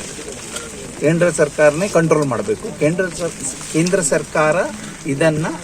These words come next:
ಕಂಟ್ರೋಲಲ್ಲಿ ಕೇಂದ್ರ ಸರ್ಕಾರ ಇಟ್ಕೊಂಡಿದೆ. ನಮ್ಗೆ ಯಾವುದೇ ಅಧಿಕಾರ ಇಲ್ಲ. ಅವರಿಗೆ, ಅವರಿಗೆ ಬೇಕಾದದ್ದು ಏನು ವ್ಯವಸ್ಥೆ ಮಾಡಿ ಕೊಡಬೇಕು,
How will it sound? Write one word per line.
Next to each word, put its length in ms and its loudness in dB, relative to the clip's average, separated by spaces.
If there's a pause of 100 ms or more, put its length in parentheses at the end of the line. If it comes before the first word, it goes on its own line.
(180)
ಕಂಟ್ರೋಲಲ್ಲಿ 680 8
ಕೇಂದ್ರ 480 -2
ಸರ್ಕಾರ 440 0
ಇಟ್ಕೊಂಡಿದೆ. 840 4 (280)
ನಮ್ಗೆ 200 0
ಯಾವುದೇ 260 4
ಅಧಿಕಾರ 400 0
ಇಲ್ಲ. 220 0
ಅವರಿಗೆ, 440 6 (340)
ಅವರಿಗೆ 280 8
ಬೇಕಾದದ್ದು 920 2 (240)
ಏನು 220 6
ವ್ಯವಸ್ಥೆ 400 8
ಮಾಡಿ 240 4
ಕೊಡಬೇಕು, 520 -2